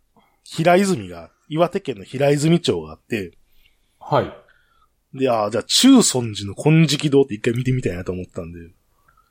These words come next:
Speaker 2: ああ、なんか聞いたことあるな。
Speaker 1: 世界遺産でしょ、確かあれ。じゃなかったっけ？世界遺産。その、平泉町の、その町自体が、えっと、金色堂も含めて世界遺産なのかな？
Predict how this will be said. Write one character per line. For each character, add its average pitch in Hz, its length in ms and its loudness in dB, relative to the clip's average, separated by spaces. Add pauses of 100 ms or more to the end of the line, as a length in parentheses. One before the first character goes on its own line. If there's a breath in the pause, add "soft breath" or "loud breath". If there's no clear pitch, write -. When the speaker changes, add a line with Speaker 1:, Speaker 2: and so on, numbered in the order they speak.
(160)
Speaker 2:
あ 104 460 -2
あ、 - 20 -8
な 175 140 2
ん 320 120 -2
か - 80 0
聞 - 180 -4
い - 20 -4
た 80 60 -6
こ 82 100 -12
と 85 80 -12
あ 90 60 -12
る 101 80 -14
な。 127 200 -8 (180)
Speaker 1:
世 185 180 2
界 233 240 2
遺 - 20 0
産 104 160 0
で 87 80 -10
し - 40 -10
ょ、 - 20 -18
確 - 180 -8
か 87 100 -8
あ 82 40 -10
れ。 85 120 -14 (720)
じ 117 80 -6
ゃ 110 40 0
な 143 80 2
か 135 60 2
っ - 100 -6
た - 60 -18
っ - 20 -18
け？ - 60 -20 (100)
世 170 100 0
界 185 140 4
遺 - 20 4
産。 - 220 -10 (640)
そ - 100 -10
の、 117 240 -8
平 185 300 6
泉 220 800 0
町 147 320 6
の、 170 460 4 (520)
そ - 140 -6
の 117 80 -2
町 165 240 -2
自 175 200 -4
体 180 220 6
が、 220 340 4
え 107 260 -6
っ - 40 -20
と、 101 260 -10
金 147 220 0
色 131 160 -8
堂 143 100 4
も 113 100 -4
含 185 140 0
め 165 80 4
て 202 120 2
世 151 120 0
界 101 140 0
遺 - 20 -6
産 80 180 -8
な 76 60 -16
の - 40 -20
か 151 100 -6
な？ 175 80 -4